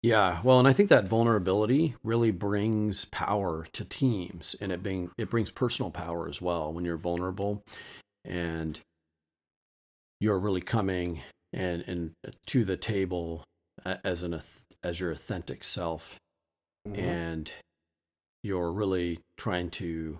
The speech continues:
Speaker 1: you're not gonna be making assumptions, and so you can me-,
Speaker 2: I agree.
Speaker 1: communicate cleanly and clearly, free of emotional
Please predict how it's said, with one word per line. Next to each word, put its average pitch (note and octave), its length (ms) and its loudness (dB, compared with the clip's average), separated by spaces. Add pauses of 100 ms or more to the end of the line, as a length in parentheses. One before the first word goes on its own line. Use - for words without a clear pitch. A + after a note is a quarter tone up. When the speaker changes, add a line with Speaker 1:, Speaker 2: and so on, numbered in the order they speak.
(580)
Speaker 1:
you're G2+ 120 -2
not G2 80 -2
gonna G2 100 -6
be F2+ 80 -2
making A2+ 300 0
assumptions, D#2+ 680 -8
and - 80 -10
so F#2 120 -6
you F2 180 -4
can F2 140 -4
me-, F2+ 180 -4
Speaker 2:
I B2 60 -4
agree. C3 160 4
Speaker 1:
communicate G2+ 320 0
cleanly G2 580 -2
and E2 160 -6
clearly, F2+ 540 -4
free F#2 260 -6
of F2+ 100 -4
emotional D#2+ 460 -8